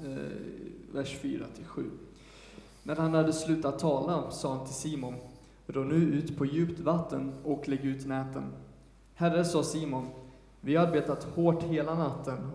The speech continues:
och har ändå inte fått något. Men eftersom du säger det, så ska vi lägga ut näten igen." Och när de gjorde det, då fick de en sådan mängd fisk att den höll på, att näten höll på att gå sönder.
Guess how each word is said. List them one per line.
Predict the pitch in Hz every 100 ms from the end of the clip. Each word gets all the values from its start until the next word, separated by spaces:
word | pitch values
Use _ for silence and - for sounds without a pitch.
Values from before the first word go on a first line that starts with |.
| -
och | 143 135
har | 139 139
ändå | 147 143 139
inte | 139 135
fått | 143 151 156
något. | 147 117 98 - - - - - -
Men | 135
eftersom | 135 - 143
du | 135
säger | 131 175 180
det, | 151 175 - - -
så | 160
ska | -
vi | 151
lägga | 139 139
ut | 135 135
näten | 135 135 135
igen." | 135 139 135 - - - - -
Och | -
när | 165 131
de |
gjorde | 185 156 160
det, | 165 156 160 - - -
då | - 139
fick | 156 156
de | 135
en | 131 131
sådan | - 170 165 170
mängd | 160 151 143
fisk | 160 143 127 -
att | 143 135
den | 139
höll | 139 135
på, | 135 131 127 117 - -
att | 143 - 135
näten | 143 165 165 160 139 135
höll | 147 143
på | 135 151
att | 131 -
gå | 131
sönder. | - 147 135 135